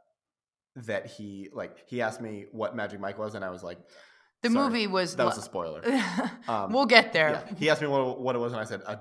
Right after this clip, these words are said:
Speaker 1: a two and a half." And he was like, "Out of ten?" Because he thinks of it out of ten, but I think of it in Letterboxd stars, which is out of
Speaker 2: Yeah,
Speaker 1: five.
Speaker 2: I think so too. But he does his Letterboxd stars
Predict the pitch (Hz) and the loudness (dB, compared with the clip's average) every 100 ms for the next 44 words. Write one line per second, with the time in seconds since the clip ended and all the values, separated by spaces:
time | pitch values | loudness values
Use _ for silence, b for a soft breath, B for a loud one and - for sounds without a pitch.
0 | 101 120 104 117 104 104 104 104 104 - | -8 -10 -8 -10 -10 -10 -14 -14 -6 -4
1 | - - - 113 147 175 B - 117 135 | -4 -8 -10 -6 -6 -8 B -10 -6 -6
2 | 139 139 156 - 123 113 - - 110 107 | -6 -8 -6 -4 -4 -4 -6 -4 -4 -2
3 | 120 107 101 113 127 110 104 104 98 90 | -6 -4 -2 -4 -4 -6 -8 -10 -10 -10
4 | 87 78 - - 92 _ - - _ 120 | -10 -16 -20 -20 -20 _ -20 -20 _ -12
5 | 117 113 220 214 - - 202 247 214 220 | -8 -4 4 4 4 4 2 0 -4 -4
6 | 214 208 269 277 320 277 220 214 214 196 | -4 -4 -2 0 0 0 0 2 4 2
7 | - 190 180 | 0 -2 -2